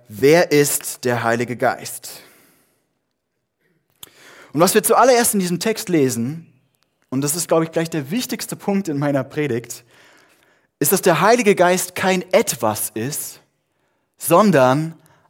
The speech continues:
ein Jemand. Kein Etwas, sondern ein Jemand. Mit anderen Worten, der Heilige Geist ist eine Person. Und ihr werdet gleich merken, warum das wichtig ist. Aber wir schauen erstmal in den Text, Vers sechzehn.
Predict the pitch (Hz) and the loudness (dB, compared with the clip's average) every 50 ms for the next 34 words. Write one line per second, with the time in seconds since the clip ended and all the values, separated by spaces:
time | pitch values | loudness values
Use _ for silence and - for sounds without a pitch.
0 | _ - 110 117 117 113 107 - 117 127 147 143 120 95 85 82 82 78 - - | _ -10 -8 -8 -8 -8 -8 -8 -6 -4 -4 -4 -4 -6 -8 -10 -14 -16 -18 -20
1 | - - - _ _ _ _ _ - - 127 139 131 139 170 160 - - 113 104 | -20 -20 -20 _ _ _ _ _ -12 -8 -8 -6 -4 -4 -4 -4 -4 -6 -4 -4
2 | 104 123 127 - - - - - - - - _ - - 123 135 131 131 120 123 | -4 -6 -8 -10 -14 -16 -18 -20 -20 -20 -20 _ -6 -2 -2 0 0 0 -2 -2
3 | 127 123 151 160 143 131 139 127 - 151 185 208 214 196 185 170 - - _ - | 0 0 2 2 2 0 0 -2 -2 -2 0 2 2 0 0 -2 -8 -14 _ -4
4 | 123 139 170 208 226 - 170 143 151 143 147 185 214 202 175 156 143 175 185 190 | 0 2 2 2 2 2 0 0 0 2 2 2 2 2 0 -2 0 0 2 4
5 | 156 143 156 - - - - - - - - - 156 175 180 190 202 175 - 202 | 4 2 0 -2 -8 -16 -20 -20 -20 -16 -10 -2 2 4 4 4 4 4 4 6
6 | 202 185 165 220 233 208 170 151 143 147 147 160 190 196 190 - 185 180 175 - | 6 6 6 6 6 6 4 2 2 2 4 4 4 4 4 2 0 0 2 2
7 | 185 214 233 160 170 151 143 165 180 175 180 - 226 247 - - 151 117 110 - | 0 0 0 0 -2 -2 -2 -2 -4 -4 -6 -6 -8 -8 -6 -6 -6 -6 -6 -4
8 | 120 135 139 147 156 165 165 - 202 214 202 - 165 185 202 - - 196 185 180 | -6 -6 -4 -2 -4 -2 0 2 2 2 2 2 0 0 -2 -2 -2 -2 -2 0
9 | 175 175 170 - 202 165 - - - - 165 156 151 - 175 170 165 - - - | -2 -2 -2 -2 -2 -2 -2 -6 -6 -4 -4 -4 -2 -2 -4 -4 -4 -6 -10 -10
10 | 107 92 92 87 | -10 -10 -12 -14